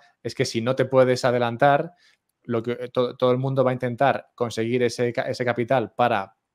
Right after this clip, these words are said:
prove-, para proveer ese colateral que haga falta al mismo tiempo. Es decir, el impacto que va, que va a haber en las bolsas, en los mercados, va a ser mucho mayor a la apertura del mercado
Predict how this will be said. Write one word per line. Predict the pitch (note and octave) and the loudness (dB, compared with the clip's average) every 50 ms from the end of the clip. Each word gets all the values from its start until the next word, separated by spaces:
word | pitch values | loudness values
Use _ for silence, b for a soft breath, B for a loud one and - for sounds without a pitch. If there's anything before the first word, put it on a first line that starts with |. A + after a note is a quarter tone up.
| _ _ | _ _
prove-, | - A2+ A2+ G#2 G#2+ A2 A#2 | -6 -4 -4 -4 -4 -6 -6
para | - A2+ G#2 G2 | -6 -6 -6 -6
proveer | - A2 G#2+ A2 A2+ A2+ | -4 -4 -2 -2 0 -2
ese | A#2 A2+ A#2+ A#2 A#2 | -2 -2 -2 -2 -2
colateral | A#2 A#2 A#2 A2+ A#2+ A#2 A#2 A2+ | 0 -2 -2 0 0 -2 -2 -2
que | B2 | -2
haga | A#2 A#2 A#2+ | -2 -2 0
falta | - B2 B2 B2 - D3 D3 - - | 0 0 0 0 0 -2 -2 -2 -4
al | - A#2+ A#2 | -4 -4 -2
mismo | A#2+ C3+ C3 C3+ C3+ B2 | -2 -2 -2 -2 0 2
tiempo. | - D3 C#3 - - G#2+ | 2 2 2 0 -2 -4
Es | A2 | -4
decir, | A2+ G#2+ - C3 A2+ b b b b b b b _ _ | -2 0 0 0 0 b b b b b b b _ _
el | A#2+ A2+ | -6 -6
impacto | A2+ G#2 A#2+ B2 - - | -2 0 0 0 2 0
que | C3 B2 | 0 0
va, | B2 A#2+ | 0 0
que | - B2 | 0 0
va | A#2+ | 0
a | B2 | 2
haber | B2 A#2+ B2 | 2 0 0
en | A#2+ | 0
las | A#2+ A#2 A2+ A2 | 0 0 0 0
bolsas, | C3+ C3+ C3 B2 A#2 A2 | 0 -2 0 -2 -4 -6
en | A2 | -6
los | G#2+ A2 | -6 -6
mercados, | A2+ A2+ A2 A#2+ B2+ B2 A#2 | -6 -6 -2 -2 -2 0 -2
va | A2+ | -2
a | |
ser | G#2+ A#2+ A#2 | -4 -4 -4
mucho | B2 B2+ - B2 | -4 -4 -6 -4
mayor | A#2+ A#2+ C3 C3+ A#2 - - B B B B B - | -2 0 2 2 0 0 -4 B B B B B -2
a | B2 A#2 | 0 0
la | A2 A2 | 0 0
apertura | A2 A2+ A2 G#2+ B2 A#2+ A#2+ | 0 -2 -4 -2 0 0 0
del | A#2+ A#2+ | 0 0
mercado | A#2+ A#2 A#2 - C3 A#2+ G#2+ G#2 - _ | -2 -4 0 0 2 2 0 -2 -6 _